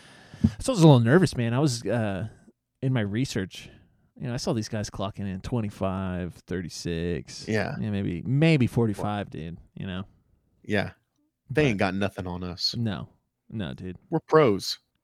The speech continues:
Speaker 1: Naturals,
Speaker 2: I've been talking
Speaker 1: dude.
Speaker 2: my whole life.
Speaker 1: Yeah. Oh, yeah, dude.
Speaker 2: Keep up, idiots.
Speaker 1: Talking to myself.
Speaker 2: Yeah. I talk to myself all the time like a nut.
Speaker 1: Do you engage in that? Legitimately, though? Is that something you do? Let me, let me put myself out there, dude.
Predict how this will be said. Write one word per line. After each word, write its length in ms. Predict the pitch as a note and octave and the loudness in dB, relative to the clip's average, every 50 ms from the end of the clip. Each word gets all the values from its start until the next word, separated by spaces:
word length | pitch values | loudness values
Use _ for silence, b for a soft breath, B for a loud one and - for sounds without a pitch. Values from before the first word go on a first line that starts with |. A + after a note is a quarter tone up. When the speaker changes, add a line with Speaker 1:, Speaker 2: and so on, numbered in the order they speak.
| _ | _
Speaker 1:
Naturals, 200 | - C#3+ D3+ F#3+ G3 | 0 4 8 8 8
Speaker 2:
I've 60 | F#3 | 8
been 140 | F#3+ A#2 F#2 | 8 4 6
talking 360 | - D#3+ D#3 D3+ - B2+ G#2+ | 8 8 8 8 4 0 0
Speaker 1:
dude. 80 | G#2 - - - - _ _ - | 0 -4 -8 -14 -16 _ _ 0
Speaker 2:
my 200 | G#2 G2+ G2+ G2 | 4 6 6 8
whole 220 | F#2+ B2 C#3 B2 | 8 8 8 8
life. 460 | F#2+ G2 A2 A2 F#2 - - - - - | 6 4 2 2 0 -4 -8 -14 -10 0
Speaker 1:
Yeah. 180 | D#3+ G3 A3 E3+ - _ _ _ _ _ _ _ _ _ _ _ _ - | 2 4 4 4 2 _ _ _ _ _ _ _ _ _ _ _ _ 2
Oh, 100 | F3+ G3 | 4 6
yeah, 240 | C3+ B2+ D#3 E3+ | 6 6 4 2
dude. 140 | C3 A#2 A2 | 0 0 4
Speaker 2:
Keep 240 | A2 G3+ F3+ - - | 6 6 4 8 8
up, 160 | F3+ A#2+ - - _ - | 8 8 8 4 _ 0
idiots. 560 | A2+ C3 A#2 B2+ C3+ C3+ - - - - - | 2 2 4 4 2 2 2 0 -2 -2 0
Speaker 1:
Talking 240 | - G3+ G#3+ G3 F3+ | 0 -2 2 4 4
to 60 | D#3 | 6
myself. 440 | A#2+ G#2+ - - - D3 B2+ F#2 - - - _ _ _ _ _ _ _ _ _ _ _ _ | 6 4 2 0 -4 -4 -6 -6 -8 -12 -20 _ _ _ _ _ _ _ _ _ _ _ _
Speaker 2:
Yeah. 400 | - C3+ - - - - C#3+ G#2 - _ _ _ _ | -6 2 2 2 2 2 0 -4 -4 _ _ _ _
I 120 | - - G3+ | -4 -4 -2
talk 280 | - - G#3 G3 G3 | 0 0 0 0 0
to 60 | - | 0
myself 380 | D#3+ C#3 A#2 - - E3+ C#3 A#2 | -2 0 0 2 2 0 2 2
all 140 | A#2 B2+ B2 | 2 0 0
the 100 | G#2+ G2 | 0 -2
time 300 | - A#2+ B2+ C3+ B2+ A#2 | -2 -2 -4 -2 -2 -2
like 160 | A2 G#2+ - | -2 -2 -2
a 80 | F#2+ F2+ | -4 -4
nut. 320 | F#2 G2+ B2 B2+ G2+ - - - - A#2+ | 0 0 0 0 0 -4 -8 -12 -8 -2
Speaker 1:
Do 100 | B2 C#3 | 2 4
you 160 | E3+ G#3+ A3+ | 4 4 4
engage 400 | F#3 C#3 G#2 A#2 A#2 C#3 D3+ D3+ | 4 2 0 0 -2 -2 -2 -2
in 100 | E3 E3 | -4 -4
that? 200 | F3+ F#3+ - - - _ _ _ _ _ _ _ _ - | -4 -6 -10 -14 -16 _ _ _ _ _ _ _ _ -8
Legitimately, 520 | B2+ G#2 G#2 A2+ A#2+ C3+ C3+ A#2+ C3 C3 | -6 -2 -2 -2 -2 0 -2 -4 -4 -4
though? 180 | C3+ C3+ C#3+ C3+ | -4 -4 -4 -4
Is 80 | A2 G#2+ | -4 -6
that 120 | A2 - | -6 -8
something 240 | - - A2+ A#2 A2 | -8 -10 -8 -8 -6
you 100 | A2 A2 | -6 -6
do? 280 | G2+ A2 A2 A2 A2 A2 - _ _ _ _ - | -6 -6 -6 -8 -8 -10 -12 _ _ _ _ 6
Let 140 | C3+ F3 | 8 8
me, 200 | G3+ G3 D#3+ G#2+ - _ _ - | 10 10 8 6 4 _ _ 0
let 140 | C3 C#3+ | 2 2
me 100 | D3 B2+ G#2 - _ _ _ _ _ | 4 2 0 -2 _ _ _ _ _
put 140 | - C3 - | -2 -2 0
myself 380 | A2 G#2+ G#2 - A#2 A#2+ - G2 | -4 -8 -6 -4 -6 -6 -4 -6
out 100 | G2 - | -8 -8
there, 120 | - F#2 | -10 -10
dude. 220 | F2+ G2 G2 F#2+ | -8 -10 -12 -12